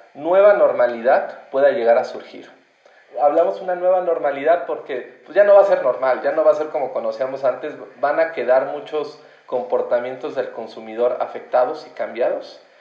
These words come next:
Entonces, en esta nueva normalidad, que tu empresa tenga éxito, y no solamente en una época de oportunidad de cuatro meses, sino que es una empresa sostenible a lo largo del tiempo, que es el, creo, el objetivo de cualquier emprendedor.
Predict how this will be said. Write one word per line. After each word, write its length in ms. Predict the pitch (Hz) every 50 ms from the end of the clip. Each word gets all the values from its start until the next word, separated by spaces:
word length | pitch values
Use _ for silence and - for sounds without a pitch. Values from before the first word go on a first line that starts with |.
| _ _ _
Entonces, 400 | _ - 143 143 151 170 160 165
en 120 | 156 147 156
esta 260 | 165 - - 202 180
nueva 400 | 165 160 170 175 180 185 180 175
normalidad, 680 | 170 170 165 160 165 170 165 160 165 160 170 175 175 -
que 80 | 160
tu 140 | 143 - 143
empresa 420 | 131 - - 131 135 135 147 143
tenga 400 | - 139 131 131 135 127 113 - -
éxito, 500 | 120 113 - - 117 - - - 101 - -
y 100 | 120 120
no 120 | 131 135
solamente 560 | - 151 147 139 131 127 131 131 131 - 135
en 80 | 120 120
una 260 | 123 131 135 127 120
época 380 | 120 120 - 123 123 - 117 107
de 80 | 107
oportunidad 640 | 104 - - 110 - - 117 110 110 110 117 120 120
de 100 | 120 -
cuatro 320 | - 123 117 - 147 147
meses, 320 | 143 143 135 - 175 160
sino 260 | - 143 123 113 107 -
que 60 | 110
es 100 | - -
una 140 | 123 131 131
empresa 460 | - - 120 120 - 151 151 151 143 - - - - _ - -
sostenible 840 | _ - - - - - 113 117 117 127 127 131 135 139 139 - - - _ -
a 100 | 113 110
lo 120 | 110 110
largo 380 | 107 113 117 113 117 117 120 113
del 200 | 110 107 101 -
tiempo, 380 | - 120 110 107 - 117 107 -
que 100 | 123 110
es 120 | - -
el, 360 | 123 110 104 - - - _ -
creo, 240 | 113 113 113 117
el 100 | 117 117
objetivo 600 | 113 107 - - - - 107 - 127 123 123 120
de 100 | 120 113
cualquier 320 | 104 101 107 104 - 113 110
emprendedor. 540 | 113 113 110 107 101 101 101 104 104 -